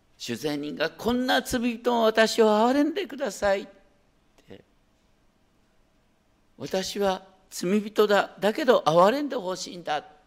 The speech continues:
て願った人は、神の前に義とされたっていう記事があります。とにかく、ユダは、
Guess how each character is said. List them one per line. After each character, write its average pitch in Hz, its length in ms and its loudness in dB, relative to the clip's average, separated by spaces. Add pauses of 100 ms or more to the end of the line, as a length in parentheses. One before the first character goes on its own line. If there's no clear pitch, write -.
(640)
て 202 340 -4 (560)
願 131 240 -4
っ 165 40 -6
た 139 240 -8
人 165 220 -12
は、 170 240 -4 (840)
神 143 260 -4
の 107 140 -10
前 131 260 -10
に 113 120 -10
義 160 180 -18
と 170 160 -14
さ 165 160 -14
れ 170 120 -14
た 302 220 -6
っ 339 60 -8 (240)
て - 100 -18
い - 100 -14
う 69 60 -18
記 - 180 -20
事 - 120 -20
が - 80 -20
あ - 80 -20
り - 80 -20
ま 104 100 -20
す。 - 180 -20 (3500)
と 226 80 8
に 196 80 0
か 131 160 -4
く、 131 400 -4 (720)
ユ 170 140 -2
ダ 107 180 2
は、 113 420 4